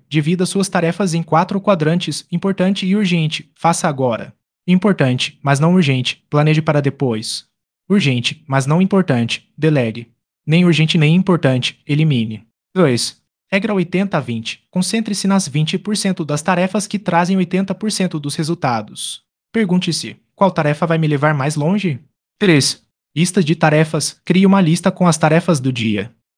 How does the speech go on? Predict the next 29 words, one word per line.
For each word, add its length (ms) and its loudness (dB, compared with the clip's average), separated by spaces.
Use 160 2
números 300 2
para 180 0
priorizar. 640 0
O 60 -4
que 120 2
precisa 340 2
ser 180 0
feito 300 2
primeiro? 560 0
Técnicas 420 -2
para 240 0
manter 320 0
o 40 -2
foco 320 0
nas 180 2
tarefas 440 0
importantes. 540 2
Manter 300 0
o 60 2
foco 340 0
nas 160 2
tarefas 480 0
mais 280 0
importantes 640 2
pode 300 2
ser 180 0
um 100 2
desafio. 680 -2